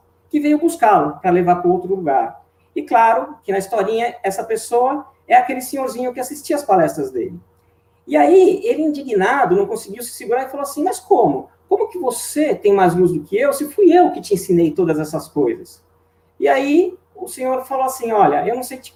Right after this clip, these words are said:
responder exatamente essa pergunta, eu só sei que eu pratiquei tudo aquilo que você ensinou."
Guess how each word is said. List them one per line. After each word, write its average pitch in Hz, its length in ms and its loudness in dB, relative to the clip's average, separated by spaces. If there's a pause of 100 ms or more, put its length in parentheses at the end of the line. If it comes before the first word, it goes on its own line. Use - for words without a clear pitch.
(100)
responder 240 580 -2
exatamente 208 480 0
essa 214 160 -6
pergunta, 170 400 -2
eu 165 60 -10
só 180 120 -6
sei 220 460 2 (160)
que - 80 2
eu 415 80 4
pratiquei 294 560 -4
tudo 285 160 -8
aquilo 226 280 -8
que - 80 -8
você 202 220 -4
ensinou." 190 460 -2